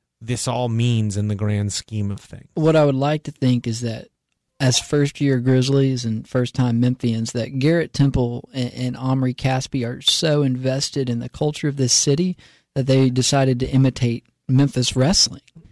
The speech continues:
Speaker 1: Yeah.
Speaker 2: You know, they've got five Memphis wrestling promotional nights, and m-, maybe they just got confused and just thought that last night was one of those nights, and they decided to, to do their, their best Memphis wrestling
Speaker 1: Well, and they're,
Speaker 2: impersonation.
Speaker 1: and they're friends. Like, I did a s-, column on Omri Caspi towards the beginning of the year, and I asked him, like, which guys on the team I should talk to him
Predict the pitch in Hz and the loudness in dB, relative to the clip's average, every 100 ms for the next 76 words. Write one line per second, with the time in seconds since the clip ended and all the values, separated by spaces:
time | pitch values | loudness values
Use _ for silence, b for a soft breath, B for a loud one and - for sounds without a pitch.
0 | _ 117 113 160 143 143 147 190 160 170 | _ -4 2 4 4 4 2 0 -2 -2
1 | 165 165 160 156 160 151 151 160 143 143 | 0 2 2 0 -2 0 0 0 0 2
2 | 139 202 190 156 160 196 196 202 208 233 | 2 2 2 2 2 0 0 2 2 0
3 | 208 208 233 247 226 226 208 214 208 175 | 0 2 2 2 2 -2 -2 -4 -2 -4
4 | 175 190 202 139 120 131 131 139 - 147 | -2 -2 0 -2 -2 -2 -2 -4 -6 -4
5 | 135 147 139 135 143 147 147 143 147 147 | -2 -2 -2 -2 -2 -4 -2 -2 0 0
6 | 139 135 131 131 220 - 170 156 147 160 | 2 2 2 2 0 0 0 0 0 2
7 | 151 147 - 143 139 B B B - 165 | 2 2 2 2 2 B B B 4 4
8 | 147 151 147 143 139 143 143 147 143 139 | 6 6 6 2 2 0 0 2 2 2
9 | 151 151 170 160 147 139 202 - 180 170 | 4 4 4 0 0 0 0 -2 -2 0
10 | 185 196 190 175 151 156 156 - - 143 | -2 -2 0 4 6 6 6 4 2 4
11 | 143 131 - 165 202 135 117 120 135 160 | 4 4 2 2 2 2 2 0 0 -2
12 | 135 117 104 - 139 165 127 110 113 120 | -2 -4 -8 -4 0 2 2 4 2 2
13 | 120 107 120 127 123 113 104 101 104 - | 2 0 0 -2 -4 -2 -2 -2 -6 -4
14 | 117 110 107 104 113 110 104 113 139 113 | -2 -2 -2 0 2 2 0 0 0 0
15 | 107 107 110 123 143 - 123 113 117 107 | -2 0 0 2 2 2 2 2 -2 -2
16 | 120 - 120 120 120 117 110 - 127 120 | -2 0 0 0 0 0 0 0 2 2
17 | 107 110 - 120 120 120 107 104 104 | 0 -2 -4 -4 -4 -2 -2 -4 -8